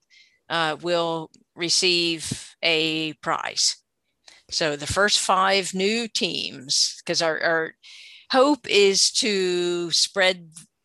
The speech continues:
the A C B, as A C B word about the walk, um,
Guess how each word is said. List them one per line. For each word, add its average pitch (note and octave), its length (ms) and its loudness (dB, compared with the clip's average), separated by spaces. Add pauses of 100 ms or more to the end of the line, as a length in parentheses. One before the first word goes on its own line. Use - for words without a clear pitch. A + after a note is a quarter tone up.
the D#3 360 -6
A E3 180 0
C F3+ 240 -2
B, D#3+ 380 -6
as E3+ 420 -2
A G#3+ 120 0
C A#3 160 -2
B G#3 220 -6
word F#3 420 -6
about D#3+ 440 -4
the D#3 100 -12
walk, - 480 -14 (580)
um, D3+ 440 -2